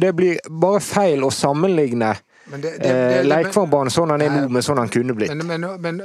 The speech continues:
Speaker 2: men Hå-, Håkon Oppdal, han, han var, han var helt uenig med deg, Erik. Han, han, han sa ikke ditt navn da, men, men det, han, han mente at det, det, at det, treningsbanen måtte være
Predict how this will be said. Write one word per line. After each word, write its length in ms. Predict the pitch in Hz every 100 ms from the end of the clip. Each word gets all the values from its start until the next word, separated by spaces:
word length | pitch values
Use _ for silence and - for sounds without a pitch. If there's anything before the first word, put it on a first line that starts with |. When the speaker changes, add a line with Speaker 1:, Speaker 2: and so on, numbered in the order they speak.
| 185
Speaker 2:
men 240 | 160 170
Hå-, 220 | 147 170 196
Håkon 320 | 151 151 175 165
Oppdal, 400 | _ 196 143 113 - _ _ _ _ _ _ -
han, 220 | 185 156 139 135
han 120 | 143
var, 220 | 120 113
han 140 | 120 151
var 80 | 117
helt 300 | 175 214 -
uenig 260 | 165 156 151
med 140 | 131
deg, 140 | 127 107
Erik. 220 | 104 104
Han, 120 | 131 139 135
han, 200 | 139 143
han 120 | 135
sa 160 | - 147
ikke 140 | 123 120
ditt 160 | 139 -
navn 200 | 170 127
da, 80 | 117
men, 220 | 117 131 - - - - _ 147
men 160 | 156
det, 80 | - - -
han, 140 | - -
han 220 | 196 180
mente 320 | 139 139 - 185
at 140 | -
det, 80 | 170 151
det, 120 | 160 170 202 359 - - - _ _ _ _ _ _ _ -
at 160 | 156 - _ _ 220
det, 240 | 151 208 302 -
treningsbanen 1400 | - 165 196 208 175 - - 143 131 123 127 131 143
måtte 520 | 143 151 131 _ - 160
være 380 | 117 117 131